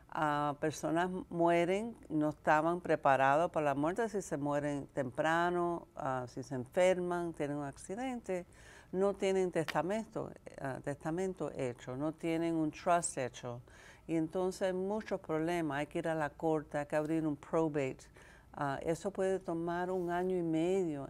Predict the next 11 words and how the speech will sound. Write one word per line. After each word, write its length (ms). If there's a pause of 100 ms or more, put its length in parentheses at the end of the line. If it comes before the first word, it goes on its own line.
en, 380
en 160
este 220
condado. 680 (380)
So, 180
es 80
mejor 400
tener 380
todo 380
eso 200
preparado 840